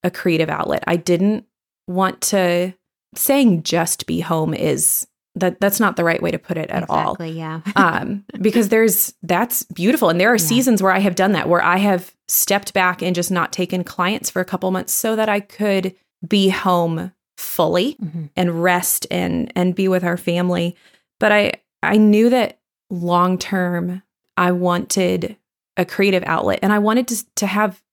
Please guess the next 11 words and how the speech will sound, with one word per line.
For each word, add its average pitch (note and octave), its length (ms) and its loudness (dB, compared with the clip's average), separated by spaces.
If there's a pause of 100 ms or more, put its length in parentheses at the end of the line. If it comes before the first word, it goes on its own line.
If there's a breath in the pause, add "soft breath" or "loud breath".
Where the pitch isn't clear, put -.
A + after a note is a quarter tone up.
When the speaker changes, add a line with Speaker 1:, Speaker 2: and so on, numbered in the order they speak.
(160)
Speaker 1:
influence - 1040 -2 (120)
in G3 160 2
a, F#3+ 500 -2 (440)
not A#3 200 0
in F#3+ 100 2
an E3 160 -2 (140)
influencer F3 560 0
standpoint, - 580 -8
but, - 240 -2 (340)
you A3 120 4
know, G3+ 180 0